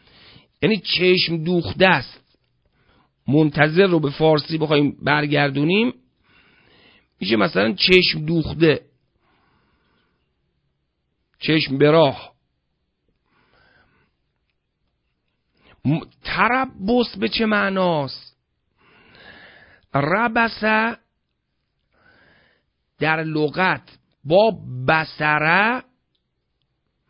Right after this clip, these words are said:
چیان؟ در اشتقاق صغیر از یه ریشه در میاد، چون بصره و ربص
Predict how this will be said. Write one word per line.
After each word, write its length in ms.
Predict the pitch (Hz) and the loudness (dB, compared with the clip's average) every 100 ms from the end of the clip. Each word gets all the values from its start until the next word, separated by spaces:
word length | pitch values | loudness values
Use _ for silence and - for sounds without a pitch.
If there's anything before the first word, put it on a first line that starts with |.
| _ _ _ _ _ _ | _ _ _ _ _ _
چیان؟ 500 | - 156 180 214 240 - _ _ _ _ _ _ _ _ _ _ _ _ _ _ _ _ - | -6 -2 0 0 -2 -10 _ _ _ _ _ _ _ _ _ _ _ _ _ _ _ _ -2
در 200 | 147 - | -2 0
اشتقاق 720 | - 160 - 160 151 156 147 147 | 0 0 0 0 2 2 2 -2
صغیر 720 | - - 156 151 139 220 240 | -6 -2 0 0 0 2 2
از 160 | 208 175 | 2 0
یه 120 | 196 | 0
ریشه 260 | 143 123 | -2 -6
در 180 | 113 104 | -6 -6
میاد، 340 | 101 101 78 - _ _ _ _ _ _ _ _ _ - - _ - | -6 -8 -10 -14 _ _ _ _ _ _ _ _ _ -20 -20 _ -4
چون 320 | 151 170 139 | 0 0 2
بصره 640 | 156 190 - 151 139 127 | 2 2 0 -2 0 -2
و 120 | 101 | 0
ربص 880 | 135 139 165 190 220 214 220 226 247 | 0 2 2 4 2 0 0 0 0